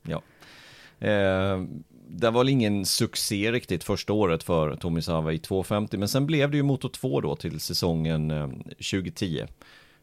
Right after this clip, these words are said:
Eh, och, eh, Tomisawa var den föraren som alltså vann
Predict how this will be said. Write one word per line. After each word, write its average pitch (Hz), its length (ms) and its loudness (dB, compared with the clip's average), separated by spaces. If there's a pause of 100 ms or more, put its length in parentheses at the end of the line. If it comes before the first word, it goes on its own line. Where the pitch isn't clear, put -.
Eh, 80 500 2
och, - 640 -4
eh, 87 140 0
Tomisawa 92 680 -2
var 85 240 0
den 76 280 -2
föraren 73 500 -2
som 80 200 -4
alltså 78 220 -4
vann 90 560 0